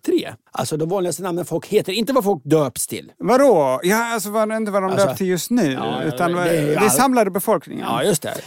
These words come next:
Speaker 2: I Sverige så säger man ju en vanlig Svensson.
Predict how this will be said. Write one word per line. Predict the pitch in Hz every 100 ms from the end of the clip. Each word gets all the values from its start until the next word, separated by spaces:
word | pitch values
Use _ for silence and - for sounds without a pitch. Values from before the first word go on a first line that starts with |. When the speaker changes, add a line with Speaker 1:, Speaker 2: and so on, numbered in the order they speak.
| - - _ _
Speaker 2:
I | 247
Sverige | 233 302 185
så | -
säger | 262 392
man | 330 226
ju | 180 -
en | 190
vanlig | 208 202 190
Svensson. | - 226 135 - 180 196